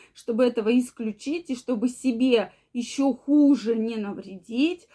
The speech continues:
всё-таки пользуйтесь барьерным методом, презервативом. Это действительно очень важно. То есть комплексы упражнений должны быть, они подбираются строго с, при консультации с врачом.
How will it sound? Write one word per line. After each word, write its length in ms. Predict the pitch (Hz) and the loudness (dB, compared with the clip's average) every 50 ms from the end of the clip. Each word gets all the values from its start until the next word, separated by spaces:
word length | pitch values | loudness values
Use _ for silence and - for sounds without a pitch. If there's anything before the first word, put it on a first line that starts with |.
| _ _ _ | _ _ _
всё-таки 340 | _ - 254 208 - - 247 | _ -14 -14 -14 -10 -10 -10
пользуйтесь 580 | - - 254 285 311 269 294 269 247 226 214 - | -6 -2 -2 0 0 2 0 -2 -2 -4 -8 -4
барьерным 580 | 247 254 233 247 240 226 220 202 202 190 196 | -2 -2 0 0 0 0 -2 -4 -6 -6 -4
методом, 520 | 202 240 277 269 - 311 220 226 208 208 202 | -2 -2 -2 -2 -2 -4 -6 -4 -6 -6 -6
презервативом. 920 | - 202 226 233 220 220 208 - 190 196 196 - - 208 - 190 151 - | -6 -8 -8 -6 -4 -6 -6 -6 -6 -10 -10 -10 -14 -12 -8 -6 -6 -6
Это 160 | 190 - 190 | -6 -8 -10
действительно 720 | 196 202 214 - - 294 370 370 370 - 330 262 220 202 | -12 -12 -12 -10 -4 -4 -2 -2 0 2 2 2 2 2
очень 340 | 202 226 233 - - 226 220 | -4 -6 -6 -6 -8 -6 -6
важно. 460 | 202 190 180 175 185 - - - - _ _ - _ - - - - _ _ _ | -6 -6 -8 -10 -12 -14 -14 -16 -16 _ _ -20 _ -20 -20 -20 -20 _ _ _
То 120 | - 277 294 | -2 2 2
есть 300 | 285 302 302 - - - 269 - - _ _ _ - - - | 4 2 2 -2 -4 -10 -10 -10 -10 _ _ _ -20 -18 -10
комплексы 640 | - 339 359 381 339 302 294 262 269 254 - - 262 | -4 -2 0 0 0 0 0 0 -2 -2 -4 -6 -4
упражнений 920 | 262 247 240 277 262 277 254 247 277 277 285 294 285 269 269 269 240 214 196 | -4 -2 -2 -2 0 0 0 2 4 4 4 6 4 6 4 4 2 0 -2
должны 800 | 190 254 247 247 262 285 240 202 214 254 247 247 254 247 220 208 | -4 -2 0 0 0 0 -2 -2 2 4 6 6 6 6 2 -2
быть, 540 | 190 160 202 220 240 294 330 311 - - - - 269 | -4 -4 -6 -4 -2 0 -2 -2 -4 -8 -18 -16 -8
они 240 | - 247 269 302 339 | -4 0 2 2 2
подбираются 960 | 320 - 294 208 208 233 247 262 240 233 220 214 208 196 202 240 240 - 311 294 | 2 -2 -6 -8 -4 -2 -2 0 0 0 0 0 -2 -2 -4 -4 -6 -6 -8 -8
строго 680 | - - - 262 262 254 247 220 190 214 214 208 208 _ _ _ _ _ _ | -8 -8 -6 -2 -2 0 0 -2 -2 -4 -4 -4 -6 _ _ _ _ _ _
с, 720 | - - 254 240 - - - 220 233 233 226 220 214 208 208 | -4 -4 -4 -4 -6 -8 0 2 2 4 4 2 0 -2 -4
при 180 | - 269 285 - | -2 -2 -2 -2
консультации 760 | - 233 233 247 247 - 247 247 277 262 240 220 220 - 208 | -2 -4 -6 -6 -6 -6 -6 -4 -2 -2 -2 -2 -4 -8 -12
с 120 | 202 - | -12 -10
врачом. 640 | 226 208 208 196 196 - - 226 214 233 269 285 | -8 -8 -8 -8 -8 -10 -6 -4 0 2 2 0